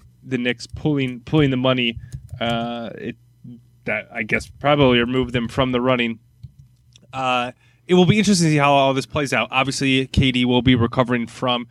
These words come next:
his torn Achilles. I don't know how soon he'll be back. I would imagine next year is just a kind of, I don't wanna say a lost year, 'cause I think they'll still be pretty good, uh, with Kyrie, but they're not gonna be a title contender next year. And then it's all about,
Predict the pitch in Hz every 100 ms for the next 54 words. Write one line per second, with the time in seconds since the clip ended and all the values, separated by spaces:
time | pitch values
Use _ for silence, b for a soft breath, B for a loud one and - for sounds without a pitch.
0 | b _ 135 - 131 123 113 123 117 120
1 | 117 127 127 131 139 139 143 139 131 b
2 | b - - 147 127 - 180 165 147 135
3 | 139 135 127 120 113 117 127 143 165 185
4 | 185 190 - _ _ _ _ _ _ 131
5 | 127 143 151 - 143 143 127 135 123 -
6 | 110 110 _ _ _ _ _ _ - -
7 | 147 120 113 - _ _ _ - 156 160
8 | 135 127 117 165 196 - 117 123 120 120
9 | 143 131 117 131 120 - 117 113 113 117
10 | B B B - 113 107 131 113 - 117
11 | 131 131 110 113 - b b b - 160
12 | 160 - 123 120 113 117 107 113 107 117
13 | 110 117 117 - 110 107 117 110 104 113
14 | 113 110 107 110